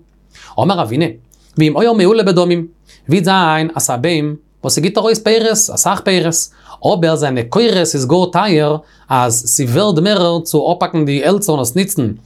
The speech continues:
פאר, פאר בנין, מער ווי די שוואך פון די פירות, מותר צו עס אפשניידן. תנא אמר רבי, וואס זאל מען קויפן, לא ישחית, שטייט די פסוק, כי ששון לי ימים רבים, להילחם ולא לטוב,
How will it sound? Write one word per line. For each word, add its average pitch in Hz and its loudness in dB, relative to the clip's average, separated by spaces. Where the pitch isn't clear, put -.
פאר, 107 0
פאר 127 -2
בנין, 202 2
מער 214 2
ווי 262 0
די 214 -2
שוואך 185 -2
פון 196 -2
די 180 2
פירות, 160 0
מותר 208 2
צו 190 0
עס 175 0
אפשניידן. 135 -4
תנא 202 0
אמר 196 2
רבי, 156 0
וואס 226 0
זאל 214 2
מען 185 0
קויפן, 175 0
לא 147 4
ישחית, 156 0
שטייט 175 0
די 165 0
פסוק, 165 0
כי 131 2
ששון 185 0
לי 175 4
ימים 160 2
רבים, 139 -2
להילחם 170 2
ולא 170 4
לטוב, 131 0